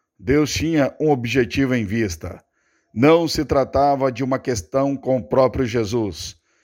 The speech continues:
mas de um problema nosso. Dizia respeito à nossa consciência atribulada,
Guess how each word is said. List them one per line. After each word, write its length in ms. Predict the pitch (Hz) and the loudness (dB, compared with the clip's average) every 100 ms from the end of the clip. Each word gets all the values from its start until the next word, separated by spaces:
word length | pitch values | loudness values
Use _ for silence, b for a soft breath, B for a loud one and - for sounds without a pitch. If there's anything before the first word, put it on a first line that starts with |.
| _ | _
mas 220 | - 123 | -2 0
de 160 | 107 139 | 2 2
um 180 | 151 170 | 2 0
problema 600 | 151 131 123 135 139 123 | 0 0 2 2 2 2
nosso. 580 | 120 123 104 - 90 - _ _ _ _ | 2 0 -2 -8 -12 -18 _ _ _ _
Dizia 320 | 113 113 151 | -4 2 4
respeito 600 | 143 123 - 151 156 135 | 4 0 -2 -2 0 0
à 60 | 131 | 0
nossa 280 | 135 - | 0 -4
consciência 760 | - 135 131 - 131 139 131 120 | -6 -6 -4 -2 -2 -2 0 -2
atribulada, 800 | 131 127 123 120 110 90 82 | 0 0 2 2 2 -4 -12